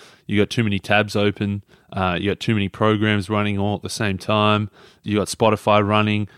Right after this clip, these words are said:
you got emails running, you're trying to do work on spreadsheets, and all of a sudden it starts to conk out a little bit. Some things take slower to load. There's a bit of a, there's a bit of a lag.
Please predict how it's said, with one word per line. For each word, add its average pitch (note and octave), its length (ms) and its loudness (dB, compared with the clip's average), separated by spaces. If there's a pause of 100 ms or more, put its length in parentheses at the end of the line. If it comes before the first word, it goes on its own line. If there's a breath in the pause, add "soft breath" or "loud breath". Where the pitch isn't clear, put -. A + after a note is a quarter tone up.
(100)
you G#2 140 -6
got F#2+ 80 -2
emails A2 440 2
running, G#2+ 380 0
you're F#2 80 -4
trying G#2+ 320 0
to - 0 -
do G2 160 -2
work G2+ 320 0
on F#2 80 -8
spreadsheets, G2+ 640 -2
and G#2 380 -6
all C4+ 100 -4
of A#3+ 80 -6
a F#3+ 60 -4
sudden E3+ 240 0
it D3+ 80 -2
starts D#3+ 320 0
to A#2+ 240 -2 (140)
conk A#2 260 -4
out G2 140 0
a F#2+ 60 -2
little F#2 200 -4
bit. E2 160 -10
Some A#2+ 180 -4
things G#2+ 220 -4
take G2+ 300 -4 (260 soft breath)
slower G2+ 320 0
to G2 40 -2
load. G2+ 280 4
There's F#2+ 160 0
a F#2+ 60 -6
bit G#2 160 0
of F#2+ 100 -2
a, F2+ 260 -2
there's G2 160 -2
a F2+ 60 -8
bit G2 100 -4
of F#2 60 -6
a F#2 40 -2
lag. G#2+ 440 2